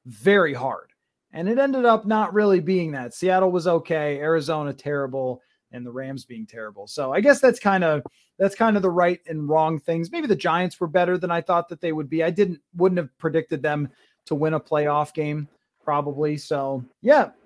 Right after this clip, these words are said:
Um, and, and, you know, the other team that I was super high on, but had a quarterback injury was Baltimore.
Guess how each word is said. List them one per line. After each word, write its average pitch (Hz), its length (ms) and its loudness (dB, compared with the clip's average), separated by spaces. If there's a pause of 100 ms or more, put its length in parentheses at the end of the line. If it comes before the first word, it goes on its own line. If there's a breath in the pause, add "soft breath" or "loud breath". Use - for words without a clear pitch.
Um, 175 720 -2 (120)
and, 220 160 0
and, 233 220 4
you 247 80 4
know, 262 100 4
the 247 100 6
other 262 140 6
team 226 220 0
that 185 80 0
I 170 80 2
was 160 160 -4
super 202 360 -2
high 170 220 0
on, 226 300 -4 (240 soft breath)
but 165 80 4
had 165 160 0
a 151 40 -2
quarterback 170 580 0
injury 151 260 -4
was 139 160 -6
Baltimore. 156 600 -2